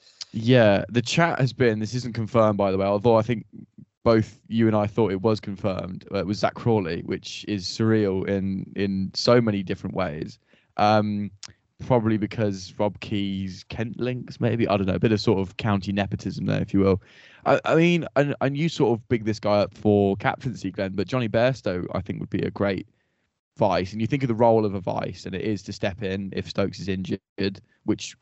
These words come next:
I think has way more likelihood than Root or Cook did or Strauss, 'cause they were opening batters. Um, and I think Bairstow would do a job, and you know he'd be in the team, and he seems well liked.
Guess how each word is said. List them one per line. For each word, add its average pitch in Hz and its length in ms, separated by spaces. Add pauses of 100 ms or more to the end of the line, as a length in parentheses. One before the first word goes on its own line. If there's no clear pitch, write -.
(200)
I - 60
think 98 200
has 98 180
way 113 420
more 104 200
likelihood 95 360
than 101 160
Root 98 240
or 104 140
Cook - 320
did 92 240 (240)
or - 100
Strauss, 101 480
'cause 101 140
they 98 80
were 92 100
opening 98 260
batters. 95 560 (580)
Um, 92 580 (180)
and 117 100
I 113 60
think 120 140
Bairstow 117 300
would 110 120
do 113 160
a 107 40
job, 107 340
and 107 80
you 107 80
know 120 140
he'd 117 120
be 117 120
in 110 80
the 107 60
team, 98 580
and 101 160
he 95 60
seems 107 340
well 101 180
liked. 95 520